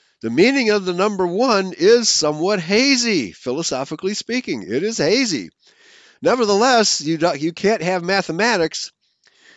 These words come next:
without precise definitions. In other words, the number one means one particular item of, would have to be a genus, uh, a,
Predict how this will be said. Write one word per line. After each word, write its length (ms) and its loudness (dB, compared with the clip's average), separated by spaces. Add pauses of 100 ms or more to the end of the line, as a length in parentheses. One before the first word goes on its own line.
(160)
without 560 -2
precise 480 -2
definitions. 720 -4
In 80 -2
other 180 0
words, 260 0
the 80 -6
number 240 -2
one 320 0
means 300 -2
one 420 0 (520)
particular 840 -4
item 680 0 (440)
of, 840 2 (1400)
would 180 -8
have 220 -4
to 80 -16
be 160 0
a 40 2
genus, 760 -4 (1400)
uh, 240 -4 (140)
a, 80 -14